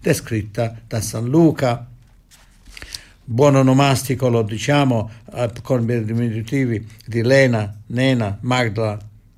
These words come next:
e Marena. Va bene? Tanti auguri a voi. Passo subito a, alla antifona di ingresso. "Dio", disse il Signore a Maria Magdala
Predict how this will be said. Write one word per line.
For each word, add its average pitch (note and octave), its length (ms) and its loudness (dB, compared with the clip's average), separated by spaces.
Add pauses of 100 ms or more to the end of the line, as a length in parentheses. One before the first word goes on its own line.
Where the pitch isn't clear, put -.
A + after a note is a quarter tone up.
(160)
e C#3 140 0
Marena. G#2 600 -2 (600)
Va B2+ 80 -10
bene? B2 280 -2 (640)
Tanti A2+ 280 -4
auguri A#2+ 320 0
a A#2+ 60 2
voi. C3 640 2 (800)
Passo D3 280 2
subito D3 500 2
a, A#2 220 2
alla A#2 640 -2
antifona B2 580 0
di A#2 140 -2
ingresso. B2 800 0 (1080)
"Dio", C#3 600 2 (520)
disse B2+ 640 -2 (880)
il C3+ 140 -4
Signore C3 580 0
a B2+ 140 -8
Maria B2+ 280 0
Magdala A#2+ 400 -2